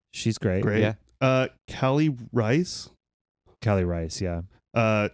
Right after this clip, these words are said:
Speaker 2: professional boxer.
Speaker 3: I don't know.
Speaker 1: Oh, is that why she's, that makes sense. I was trying to figure out, uh, 'cause she doesn't have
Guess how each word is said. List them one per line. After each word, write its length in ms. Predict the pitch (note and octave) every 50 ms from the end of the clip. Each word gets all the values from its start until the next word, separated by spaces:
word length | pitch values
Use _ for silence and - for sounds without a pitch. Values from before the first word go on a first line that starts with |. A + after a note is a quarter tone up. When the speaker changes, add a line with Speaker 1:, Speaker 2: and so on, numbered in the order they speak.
| - - -
Speaker 2:
professional 420 | - A#2+ - A#2+ A2+ - B2+ A2+
boxer. 500 | G#2+ A2 A#2 C#3+ - - A#2 C3 D3 D3 - _ _ _ _ _ _ _ _ _ - - - - -
Speaker 3:
I 60 | -
don't 140 | C3 B2+ C#3
know. 200 | D#3+ F3 F#3 D#3+
Speaker 1:
Oh, 160 | B2+ A2 G2+
is 120 | G2 F#2 F2
that 160 | G#2 G#2+ A2+
why 180 | C3 C#3+ D3 D#3
she's, 460 | - - D#3+ D#3+ D#3+ D3+ D3 - -
that 180 | - E3 E3+ E3+
makes 180 | C#3 G#2+ -
sense. 340 | - A2+ F#2 F2 F2 - -
I 60 | -
was 100 | C3 B2
trying 160 | - G3+ G#3+ A#3
to 40 |
figure 180 | - G#3 F3+ E3
out, 320 | D3+ B2 A#2+ B2+ C3 B2 - -
uh, 60 | C3
'cause 180 | - C#3 C3 -
she 100 | - D#3+
doesn't 220 | E3 D#3+ E3+ E3+ E3
have 440 | D#3 D#3 D3+ D3+ D3+ C#3+ C3+ -